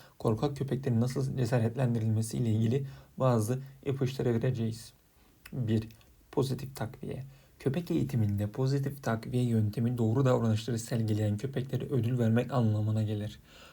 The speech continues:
Korkak köpekler özgüvenlerini arttırmak ve cesaretlendirmek için bu yöntemle eğitilebilirler. Köpeğinizin cesur ve özgüvenli olduğunda ona övgü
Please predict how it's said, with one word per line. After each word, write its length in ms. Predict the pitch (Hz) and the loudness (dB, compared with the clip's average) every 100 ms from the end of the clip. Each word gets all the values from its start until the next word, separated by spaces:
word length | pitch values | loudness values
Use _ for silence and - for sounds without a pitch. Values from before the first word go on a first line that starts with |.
| - | -6
Korkak 480 | - 120 - 165 165 | 2 2 2 -4 0
köpekler 500 | 135 131 117 - 131 - - | 0 0 0 4 4 2 -6
özgüvenlerini 960 | - 123 107 113 110 110 113 113 131 135 | 0 2 2 2 4 4 4 2 4 4
arttırmak 640 | 135 110 - 120 113 123 - - - | 4 0 0 2 2 0 -4 -16 -4
ve 100 | 123 | 0
cesaretlendirmek 1040 | 117 110 123 117 123 127 113 110 127 139 135 | 2 2 0 0 2 2 4 4 4 2 0
için 280 | - 131 135 - - - | -2 0 -2 -4 -12 -4
bu 60 | |
yöntemle 480 | 143 135 135 113 117 | 0 0 0 2 0
eğitilebilirler. 1000 | 120 139 113 117 113 107 107 101 104 104 - - - - | 0 0 0 2 0 2 0 0 -2 -4 -12 -20 -20 -16
Köpeğinizin 640 | - - 120 113 110 139 135 - - | -8 -2 2 4 4 2 -2 -12 -6
cesur 400 | 120 110 147 131 | -2 0 2 2
ve 180 | 135 135 | 2 2
özgüvenli 480 | 117 120 120 131 139 | 2 2 2 2 4
olduğunda 800 | 127 104 107 104 104 110 110 - - - - _ - | 4 2 2 2 2 2 2 0 -8 -18 -20 _ -8
ona 320 | - 117 120 - | 2 4 4 2
övgü 420 | 139 113 101 127 | 2 2 2 0